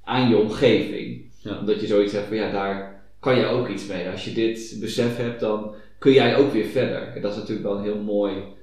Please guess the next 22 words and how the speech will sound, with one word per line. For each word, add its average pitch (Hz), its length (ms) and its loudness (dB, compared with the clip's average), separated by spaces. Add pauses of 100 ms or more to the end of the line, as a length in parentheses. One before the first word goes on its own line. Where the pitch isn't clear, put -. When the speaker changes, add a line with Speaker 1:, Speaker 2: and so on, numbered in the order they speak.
(380)
Speaker 1:
eh, 101 200 -12
hoe 92 80 -8
noem 110 100 -6
je 117 100 -4
dat? - 420 -8 (380)
Ja, 107 340 -6 (220)
dat 101 120 -4
je, 120 180 0
dat 117 160 0
je - 80 -8
iets 123 200 -6
wilt 113 220 -2
doen 127 400 0
met 104 140 -4
je - 60 -4
eigen 110 200 -4
ontwikkeling, 117 380 -2
dat 107 140 -2
ook 107 120 -2
wilt 107 160 -2
teruggeven 110 680 0
aan 101 340 -8